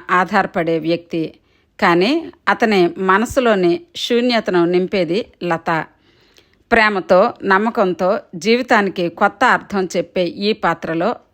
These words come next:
ఎన్టీఆర్ గారి హావభావాలు ప్రేక్షకులను కట్టిపడేశాయి. వాణిశ్రీ గారు లత పాత్రలో నటించారు. లత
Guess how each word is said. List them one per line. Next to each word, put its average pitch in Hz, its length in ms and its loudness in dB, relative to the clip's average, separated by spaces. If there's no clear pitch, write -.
ఎన్టీఆర్ 202 640 2
గారి 170 220 0
హావభావాలు 170 800 0
ప్రేక్షకులను 190 800 0
కట్టిపడేశాయి. 165 920 -2
వాణిశ్రీ 233 640 0
గారు 180 300 0
లత 190 180 0
పాత్రలో 170 480 -4
నటించారు. 160 680 -8
లత 233 460 0